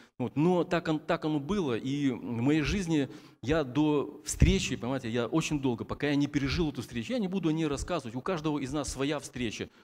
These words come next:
Кто-то пережил, кто-то не пережил. Но если не пережил человек, он должен задуматься. Он должен глядеть на тех людей, которые знают Господа, которые горят для Него. И он должен задать себе вопрос, почему я не такой? Почему вот у меня нету этого? Почему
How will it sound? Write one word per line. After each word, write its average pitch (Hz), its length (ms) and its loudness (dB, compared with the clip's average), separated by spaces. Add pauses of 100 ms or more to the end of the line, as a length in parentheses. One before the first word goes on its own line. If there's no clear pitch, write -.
Кто-то 190 240 0
пережил, 127 420 -2
кто-то 139 240 -4
не 127 140 2
пережил. 135 440 -2 (220)
Но 139 100 4
если 233 360 2
не 226 100 2
пережил 196 460 0
человек, 143 240 -4
он 135 100 0
должен 175 320 -2
задуматься. 147 580 -2 (220)
Он 135 180 6
должен 214 320 2
глядеть 180 360 0
на 160 80 0
тех 170 240 -4
людей, 151 240 0
которые 147 320 -2
знают 147 400 -4
Господа, 120 320 -8
которые 151 320 0
горят 165 340 2
для 196 140 -2
Него. 170 200 0 (280)
И - 20 2
он 165 140 4
должен 208 200 2
задать 190 280 2
себе 196 80 -2
вопрос, 170 180 -2
почему 185 560 2
я 175 120 2
не 143 120 2
такой? 127 480 -4 (380)
Почему 208 520 4
вот 170 140 4
у 165 40 8
меня 180 160 6
нету 185 380 4
этого? 120 220 -2
Почему 208 440 0